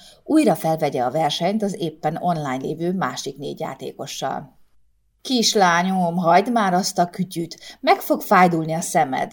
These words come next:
és a hátadnak sem tesz jót, ahogy ott görnyedsz”,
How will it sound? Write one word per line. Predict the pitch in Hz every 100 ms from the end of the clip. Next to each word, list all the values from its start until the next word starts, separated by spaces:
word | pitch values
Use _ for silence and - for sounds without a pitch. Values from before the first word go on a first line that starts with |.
| -
és | - 262
a | 214
hátadnak | 180 202 190 240 151 143
sem | - 151
tesz | 151 151 -
jót, | 147 151
ahogy | 160 160
ott | 160 160
görnyedsz”, | 156 151 147 139 139 -